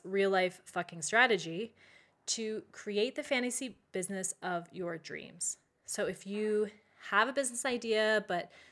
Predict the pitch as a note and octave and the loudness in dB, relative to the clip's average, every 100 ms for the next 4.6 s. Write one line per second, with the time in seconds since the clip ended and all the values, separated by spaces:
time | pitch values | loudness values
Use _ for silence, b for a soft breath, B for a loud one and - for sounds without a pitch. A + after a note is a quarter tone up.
0 | B B - E3+ F#3 A3+ A3 A3+ A#3+ A#3+ | B B -12 -4 0 2 0 2 -2 -2
1 | C4 - E3 E3+ G3+ G#3 G#3 B3 B3 A#3+ | -4 0 0 0 -2 -4 -4 -2 0 0
2 | G#3 G3+ D4 C4+ G3+ F3+ F#3 F#3+ F3 F3 | 0 2 2 2 -2 -2 -4 -4 -6 -4
3 | F#3+ A#3 A#3 G#3+ G3 G3+ G3 F#3+ F3+ F#3 | 0 2 2 -2 -2 -4 -4 -6 -4 -4
4 | F3 E3+ - - A3 | -2 -4 -6 -8 -10